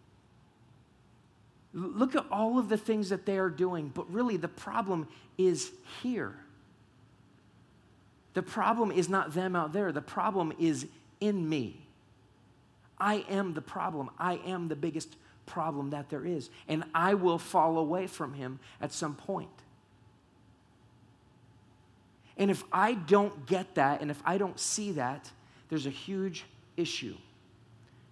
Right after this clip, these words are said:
Now, what's the issue? Because of this, there's nobody sitting at that table that has the ability to follow Jesus.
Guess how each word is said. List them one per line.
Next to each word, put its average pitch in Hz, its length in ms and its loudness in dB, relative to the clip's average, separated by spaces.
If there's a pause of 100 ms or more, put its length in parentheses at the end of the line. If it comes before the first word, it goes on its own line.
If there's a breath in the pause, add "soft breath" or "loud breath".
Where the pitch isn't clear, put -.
Now, 143 80 -10
what's 151 260 -6
the 165 180 -8
issue? - 340 -10 (3000)
Because 139 320 -8
of 120 140 -4
this, - 460 -8 (840)
there's 131 180 -10
nobody 151 600 -4
sitting 165 480 -6
at 143 180 -10
that - 180 -10
table 123 460 -8 (840 soft breath)
that - 100 -10
has 135 360 -6
the 123 160 -6
ability 120 580 -6 (460 soft breath)
to - 60 -10
follow 120 400 -8
Jesus. - 600 -16